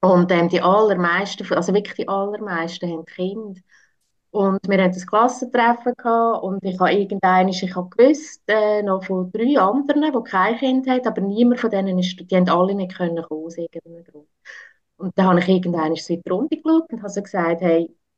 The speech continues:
es ist, glaub ich, wirklich so, ich bin die Einzige da, die kein Kind hat. Und es ist mir mehr einfach so aufgefallen und so. Und dann hat man das durchgeschaut und merkt, mal, nein, ja, nein, bist wirklich die Einzige. Und dann sagt die eine, und das ist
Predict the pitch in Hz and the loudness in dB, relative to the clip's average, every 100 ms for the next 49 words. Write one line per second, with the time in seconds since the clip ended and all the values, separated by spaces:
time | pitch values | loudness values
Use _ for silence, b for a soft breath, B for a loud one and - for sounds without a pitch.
0 | _ _ _ - 226 254 - 349 254 277 | _ _ _ 0 2 2 2 2 2 0
1 | - 381 277 240 262 220 185 185 247 262 | -4 -2 2 2 0 -4 0 0 -2 -6
2 | - 254 247 220 196 - 180 202 233 277 | -12 -8 -6 -6 -10 -12 -6 -4 -2 -2
3 | 294 247 185 185 202 185 208 262 262 254 | -4 -4 -4 -4 0 2 4 4 4 -2
4 | - 226 - - - 254 254 262 269 - | -6 -6 -6 -18 -6 -2 -2 -2 -4 -8
5 | 269 269 262 202 175 170 - - 254 285 | -6 -6 -2 -2 -2 -4 -2 4 4 4
6 | 277 285 285 - - 185 185 185 208 240 | 0 -2 -2 -10 -6 -4 -4 -4 -4 -2
7 | 220 240 247 202 226 202 233 233 269 240 | 2 2 2 2 2 0 -2 -2 -4 -4
8 | - 269 277 285 285 302 B B B _ | -2 0 2 0 -2 -8 B B B _
9 | - 226 233 233 214 202 - - 196 202 | -14 -12 -2 0 0 -2 -6 -2 0 0
10 | 220 220 _ - 202 190 190 202 180 | -2 -8 _ -12 -10 -10 -10 -10 -10